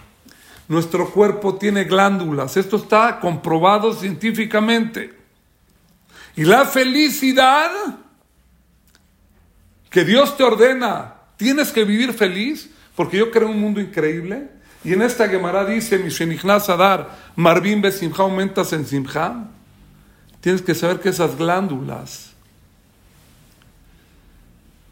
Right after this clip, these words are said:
segregan líquidos o sustancias. Y tenemos que la tiroides, y etcétera.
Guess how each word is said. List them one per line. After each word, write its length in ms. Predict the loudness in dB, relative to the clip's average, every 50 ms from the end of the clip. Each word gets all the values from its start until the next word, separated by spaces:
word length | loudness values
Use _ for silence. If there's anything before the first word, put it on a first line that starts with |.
| _ _ _ -20 -20 -18
segregan 960 | -12 -4 2 2 4 6 6 4 4 4 2 0 0 0 0 0 0 -2 -2 -4 -6 -12 -20 -20 _ _ _ _ _ _ _ _ _ _ _ _ _ _ _ _ _ _ _ _ _ _ _ _ -20 _ _
líquidos 800 | 2 2 2 2 2 -2 -4 -4 -4 -6 -12 -14 -16 -18 -20 -20 _ _ _ _ _ _ _ _ _ _ _ _ _ _ _ _ _ _
o 100 | -6 -6
sustancias. 1000 | -4 -4 -6 -6 -2 2 2 2 2 2 -2 -4 -8 -10 -12 -12 -16 -18 -20 -20 _ _ _ _ _ _ _ _ _ _ _ _ _ _ _ -20 -20 _ _ _ _
Y 80 | -20 -18
tenemos 420 | -8 -6 -2 -2 0 -2 -2 -4 -4
que 100 | -6 -6
la 300 | -4 -4 -4 -6 -6 -10 -12 -12 -10 -6
tiroides, 960 | -2 0 2 2 4 2 2 2 0 0 0 0 0 2 2 0 0 -2 -4
y 20 |
etcétera. 480 | -6 -4 -2 -2 -4 -4 -8 -12 -12